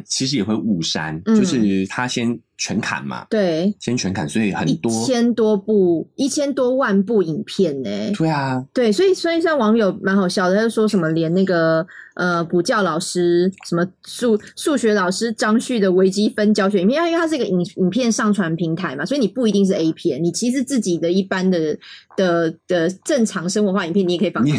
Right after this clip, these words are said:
Speaker 2: 去，
Speaker 1: 你也可以放上去。
Speaker 2: 你爱放就放。
Speaker 1: 你
Speaker 2: 没有人看也没有关系，反正你就放，
Speaker 1: <laughs>
Speaker 2: 所以它是这个概念，对不对？
Speaker 1: 对。
Speaker 2: 所以他就都把它删除了。然后我，我自己是看不太懂，是他现在有一个新的认证方式，网户-，呃，账户的认证，是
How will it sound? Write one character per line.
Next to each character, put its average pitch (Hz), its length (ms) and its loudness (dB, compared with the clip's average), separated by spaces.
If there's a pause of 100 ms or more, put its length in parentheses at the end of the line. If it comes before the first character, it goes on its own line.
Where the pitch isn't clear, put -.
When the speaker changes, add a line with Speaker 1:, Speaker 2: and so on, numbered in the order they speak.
Speaker 2:
去， 180 80 0
Speaker 1:
你 151 60 0
也 - 40 0
可 151 60 0
以 - 20 -2
放 - 80 -2
上 - 0 -
去。 - 60 -6
Speaker 2:
你 - 60 -2
爱 - 60 -4
放 - 200 -2
就 247 120 0 (100)
放。 175 220 -2 (160)
Speaker 1:
你 127 100 0 (440)
Speaker 2:
没 277 80 0
有 392 80 0
人 254 180 0
看 302 200 -2
也 214 60 2
没 208 80 2
有 220 80 0
关 208 160 2
系， 214 120 2
反 196 120 0
正 196 80 2
你 - 20 0
就 214 80 2 (100)
放， 196 220 -2
Speaker 1:
<laughs> - 60 -10
Speaker 2:
所 277 100 -4
以 - 20 -2
它 320 120 -2
是 277 120 -2
这 240 80 -2
个 220 120 0
概 196 180 -2
念， 185 220 2
对 160 100 -2
不 147 100 0
对？ 143 300 -4
Speaker 1:
对。 85 340 -4
Speaker 2:
所 311 140 -2
以 - 20 2
他 320 80 0
就 311 120 2
都 247 200 0
把 170 200 -4
它 190 280 0
删 196 480 -2
除 - 360 -4
了。 50 200 -10 (360)
然 294 120 0
后 392 120 2
我， 220 140 2
我 226 100 4
自 359 100 -2
己 285 80 0
是 254 80 -6
看 294 140 0
不 277 80 2
太 262 80 0
懂， 165 240 -2
是 247 300 0
他 269 180 -4
现 277 120 -2
在 254 60 0
有 165 160 4
一 160 60 0
个 180 100 2
新 196 240 2
的 180 80 4
认 180 220 2
证 170 240 0
方 160 200 -4
式， - 420 -6
网 180 220 0
户-， - 200 -4
呃， 226 120 2
账 247 220 0
户 240 160 -2
的 165 100 0
认 170 220 2
证， 175 160 0
是 247 240 -2